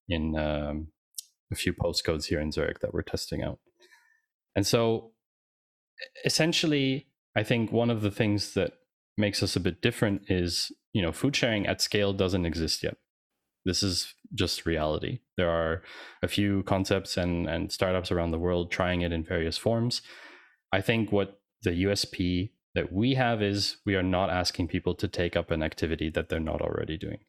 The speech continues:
We are trying to build on the existing network of people already cooking at home and asking them to plan a little bit more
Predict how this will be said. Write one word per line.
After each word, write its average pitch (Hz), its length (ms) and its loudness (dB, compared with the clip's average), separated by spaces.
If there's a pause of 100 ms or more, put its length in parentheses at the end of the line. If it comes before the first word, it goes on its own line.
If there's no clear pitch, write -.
(460)
We 92 140 2
are 98 100 2
trying 104 420 2
to 98 100 0
build 92 600 0
on 85 180 0
the 82 140 0
existing 90 560 -2
network 87 360 -2
of - 140 -6
people - 360 -4
already 90 560 2
cooking 95 400 -2
at 82 100 -2
home 90 320 0 (480)
and 90 160 0 (160)
asking 95 440 0
them 90 320 0 (100)
to 80 240 0 (160)
plan 95 240 2
a 135 80 2
little 139 160 2
bit 131 160 0
more 107 400 0